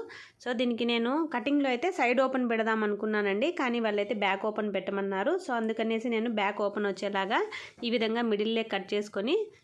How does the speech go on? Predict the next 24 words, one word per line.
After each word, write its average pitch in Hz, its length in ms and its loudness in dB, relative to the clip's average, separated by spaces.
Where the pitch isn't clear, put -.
చూస్తున్నారు 226 500 -2
కదా, 262 180 2
ఒక 214 200 0
పీస్ని 262 340 0
అయితే 233 200 2
ఇలా 220 240 2
తీసుకొని 220 480 -2
బ్యాక్ 202 320 0
పీస్ని, 240 400 0
బ్యాక్ 254 300 0
పార్ట్ 247 320 2
నెక్ 247 240 0
లాగా 220 260 4
ఉంది 214 240 2
అని 208 140 0
చెప్పాను 196 320 -2
కదండి, 196 320 0
and 220 180 -4
I 214 120 0
mean 220 280 0
డ్రాప్ 220 280 2
షేప్ 254 220 0
లాగా 208 240 2
వస్తుందన్నమాట. 190 720 0